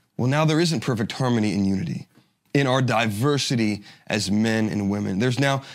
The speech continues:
the potential for abuse and neglect and bitterness. And not just with the husband and wife, but with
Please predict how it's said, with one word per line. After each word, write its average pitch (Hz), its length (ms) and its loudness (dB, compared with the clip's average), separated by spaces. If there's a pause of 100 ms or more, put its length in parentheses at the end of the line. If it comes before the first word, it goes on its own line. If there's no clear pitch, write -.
(100)
the 135 80 -2
potential 143 440 0
for 113 220 -2
abuse 110 580 0 (220)
and 107 160 -2
neglect 113 680 -2 (220)
and - 260 -4
bitterness. 127 800 -2 (840)
And 147 100 -4
not 160 180 0
just - 180 -4
with 143 100 -2
the 135 60 0
husband 135 280 0
and 113 140 2
wife, 147 240 0
but 135 80 0
with 139 280 0